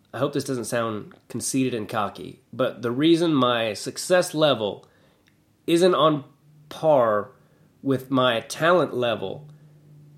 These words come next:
as a stand-up comedian is because I have not used all the abilities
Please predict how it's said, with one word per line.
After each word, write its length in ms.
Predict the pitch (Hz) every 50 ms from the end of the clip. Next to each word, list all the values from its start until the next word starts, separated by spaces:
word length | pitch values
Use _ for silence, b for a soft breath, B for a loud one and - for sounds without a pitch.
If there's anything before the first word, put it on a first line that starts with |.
| _ -
as 140 | 120 123
a 60 | 120 113
stand-up 400 | - - 151 139 139 139 131 -
comedian 640 | - 135 135 147 143 135 117 104 101 98 - - -
is 100 | - 117
because 260 | 123 127 - 143 131
I 140 | 127 120 127
have 220 | 135 143 160 160 165
not 360 | 170 180 185 190 190 - 170
used 400 | 185 220 226 208 180 156 135 131
all 240 | - 139 160 180 185
the 160 | 180 190 190
abilities 760 | 175 151 143 190 196 185 165 147 127 131 127 120 117 - -